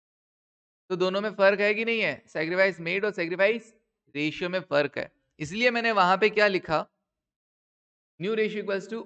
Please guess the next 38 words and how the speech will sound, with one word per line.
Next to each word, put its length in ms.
old 280
ratio 260
minus 380
sacrifice 680
made। 280
not 160
sacrifice 280
ratio। 560
मैं 60
sacrifice 400
ratio 220
तो 60
मेरा 180
one 140
is 80
to 60
one 160
आ 80
गया, 180
तो 340
उसके 160
according 240
तो 20
मैं 100
one 200
by 120
two, 100
one 120
by 120
two 140
less 180
कर 140
दूंगा, 360
तब 120
तो 80
नेगेटिव 360
आ 40
जाएगा, 340